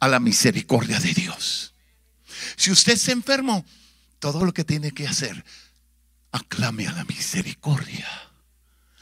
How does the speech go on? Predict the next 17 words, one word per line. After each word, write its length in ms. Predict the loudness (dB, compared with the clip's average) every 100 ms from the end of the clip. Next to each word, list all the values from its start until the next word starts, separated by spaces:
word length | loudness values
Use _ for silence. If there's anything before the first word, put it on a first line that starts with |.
| -12 -6
La 140 | -2 0
misericordia 800 | 2 0 -2 -6 -4 -4 -4 -8
de 140 | -8
Dios, 240 | -6 -4
que 80 | -2
es 120 | -2
mejor 340 | -2 -6 -8 -8
que 100 | -10
la 140 | -8
vida. 340 | -2 -2 -4 -14 _ _ _ _ _ _ -20 -10
Había 320 | -6 -2 2
otro 260 | 2 0 -4
enfermito. 640 | -4 -4 -2 -2 -2 -6 -8 _ _ _ _ _ _ _ _ _ -2
Este 260 | 0 0
era 180 | -2 -2
ciego, 500 | 0 0 0 -2 -12 _ _ 2
Bartimeo. 680 | 2 2 0 0 0 -2